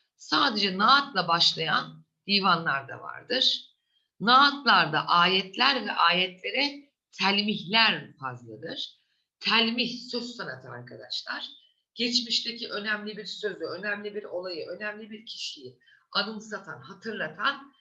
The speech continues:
söz sanatına telmih denirdi. Divan edebiyatında en tanınmış naat su kasidesidir ve su Kasidesi isimli naat on altıncı yüzyıl şairi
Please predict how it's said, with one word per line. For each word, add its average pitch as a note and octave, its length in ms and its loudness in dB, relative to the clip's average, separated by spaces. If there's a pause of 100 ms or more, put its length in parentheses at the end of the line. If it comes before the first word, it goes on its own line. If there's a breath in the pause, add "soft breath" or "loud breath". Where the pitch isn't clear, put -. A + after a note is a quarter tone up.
(220 soft breath)
söz - 380 -2
sanatına - 500 -4
telmih F#3+ 540 -2
denirdi. B2 720 -8 (640 soft breath)
Divan C4 340 6
edebiyatında E3+ 720 -2 (120)
en C4 280 0
tanınmış D#3 720 -4
naat A3+ 400 2 (460)
su - 300 -8
kasidesidir D#3 1080 -4
ve G#3 320 -2 (360 soft breath)
su D4 160 -6
Kasidesi F#3 640 -2
isimli D3+ 600 -8
naat F#3 460 2 (460)
on C4+ 180 2
altıncı F#3+ 520 2
yüzyıl C#3+ 360 -4
şairi A#3+ 880 0